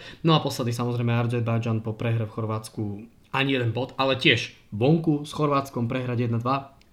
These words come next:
žiadna hanba. A ak aj Azerbajdžan, nielen Chorváti, ale ak Azerbajdžan takto chce pokračovať, tak to díky pekne, to nechcem vedieť, čo z tej skupiny ešte budeme mať za bordel.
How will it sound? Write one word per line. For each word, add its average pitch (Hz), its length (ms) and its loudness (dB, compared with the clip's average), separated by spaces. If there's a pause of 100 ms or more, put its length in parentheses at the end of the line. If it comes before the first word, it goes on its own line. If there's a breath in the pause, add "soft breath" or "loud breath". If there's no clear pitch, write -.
žiadna 117 320 2
hanba. 147 480 2 (560 soft breath)
A 120 120 2 (1080)
ak 117 240 -2
aj 120 120 0 (120)
Azerbajdžan, 160 720 6
nielen 180 240 6
Chorváti, 120 400 0
ale 113 240 -4
ak - 80 -4
Azerbajdžan 160 560 2
takto 127 320 2
chce - 160 0
pokračovať, 147 720 4
tak 147 240 -2
to 135 80 2
díky 160 240 0
pekne, 135 320 -2
to 151 80 -4
nechcem 151 320 -2
vedieť, 120 240 0
čo 120 80 -4
z 135 80 0
tej 120 80 -4
skupiny 127 320 0
ešte 123 160 -4
budeme 127 320 0
mať 127 160 -2
za 135 80 0
bordel. 135 400 -2